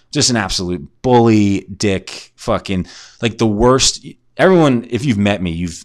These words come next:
seen the worst version of me where I just kind of just, like, unleash on people and unload unnecessarily, especially when I smell blood in the water and, like, I can see you're upset, or, like,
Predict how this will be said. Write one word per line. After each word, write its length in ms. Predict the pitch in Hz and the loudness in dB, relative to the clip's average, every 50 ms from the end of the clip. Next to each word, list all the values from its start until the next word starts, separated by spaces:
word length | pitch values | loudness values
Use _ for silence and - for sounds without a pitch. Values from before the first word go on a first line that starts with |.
| _ | _
seen 300 | - - - 107 101 98 | -6 -4 0 0 0 0
the 80 | 95 87 | 0 -2
worst 300 | 85 92 90 85 - - | -2 -2 -4 -4 -6 -6
version 360 | 85 87 87 92 87 90 92 | -4 -4 -2 -2 -2 -4 -4
of 80 | 90 92 | -4 -2
me 160 | 98 98 98 | -2 -2 -2
where 160 | 90 85 82 | -2 -4 -4
I 60 | 82 | -4
just 240 | 82 85 85 82 - | -6 -6 -6 -6 -6
kind 200 | - 98 90 90 | -6 -6 -6 -6
of 100 | 90 82 | -6 -8
just, 280 | 85 87 87 82 - - | -8 -10 -6 -6 -6 -8
like, 260 | 87 85 82 - _ _ _ _ _ _ _ _ - | -8 -12 -14 -16 _ _ _ _ _ _ _ _ 0
unleash 580 | 104 101 95 92 87 90 92 95 95 - - - | 0 2 2 2 0 0 -2 -2 -2 -2 -4 -4
on 200 | - 101 101 104 | -4 -4 -4 -2
people 420 | - 104 104 104 - 113 117 107 | -2 -4 -6 -2 -2 -2 -2 -2
and 120 | 95 92 - | -4 -8 -6
unload 720 | - 98 95 92 90 85 87 87 90 95 95 101 110 107 - _ _ _ _ _ _ _ _ _ _ | -6 -4 -4 -4 -4 -4 -2 -2 0 0 -2 -2 -4 -10 -18 _ _ _ _ _ _ _ _ _ _
unnecessarily, 960 | 104 104 101 101 92 - 95 - - 92 90 92 95 107 110 120 120 113 _ _ _ _ _ _ _ _ _ _ _ _ - _ | -2 -2 -2 -2 -2 -2 -2 -2 -2 -2 -2 -4 -2 -4 -4 -6 -6 -10 _ _ _ _ _ _ _ _ _ _ _ _ -12 _
especially 360 | 113 - 139 131 - 135 127 | -4 -2 0 0 0 2 2
when 120 | 113 110 | 2 2
I 100 | 104 101 | 0 0
smell 560 | 92 - - - - - - 107 107 104 101 | 0 0 2 2 0 0 0 0 0 0 0
blood 440 | 98 87 92 92 95 90 80 73 - - | -2 -4 -4 -4 -4 -4 -6 -8 -12 -10
in 80 | - 95 | -8 -8
the 80 | 92 87 | -8 -6
water 440 | 82 76 71 67 60 50 - - - _ _ _ _ _ - - _ - - _ _ _ _ | -8 -8 -8 -8 -10 -12 -16 -18 -20 _ _ _ _ _ -20 -20 _ -20 -20 _ _ _ _
and, 140 | 104 98 95 | -6 -6 -4
like, 200 | 87 85 80 76 | -4 -6 -6 -4
I 120 | 80 92 | -4 -4
can 120 | 82 90 | -4 -4
see 180 | 85 - - 98 | -4 -4 -4 -4
you're 140 | 95 92 87 | -4 -4 -2
upset, 420 | 80 - - - 87 90 85 78 _ | -2 -2 -2 -2 -4 -4 -6 -8 _
or, 160 | 90 85 82 | -10 -8 -8
like, 400 | 85 82 78 78 - - - | -6 -8 -8 -10 -14 -18 -20